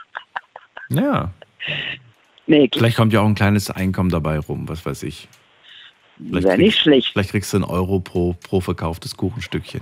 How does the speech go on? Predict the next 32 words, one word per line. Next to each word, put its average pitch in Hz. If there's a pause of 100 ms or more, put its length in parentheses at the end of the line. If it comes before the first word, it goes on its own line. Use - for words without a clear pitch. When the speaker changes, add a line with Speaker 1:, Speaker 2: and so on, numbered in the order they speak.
(140)
Speaker 1:
oder -
so. - (1600)
Speaker 2:
Wär 147
schon 139
mal 135
Speaker 1:
Naja. 147
Speaker 2:
nicht 147
schlecht. -
<laughs> -
Speaker 1:
Ähm, 127 (320)
ja. 127 (240)
Ja, 156
dann 156
schön, 151
auf -
jeden 139
Fall. 147
Dann, 123
äh, 104 (240)
wünsche 135
ich 151
mir, 143
dass 123
du 107
weiterhin 104
an 95
deinen 90
Zielen 92
festhältst, 104
an 104
deinen 95
Träumen. 101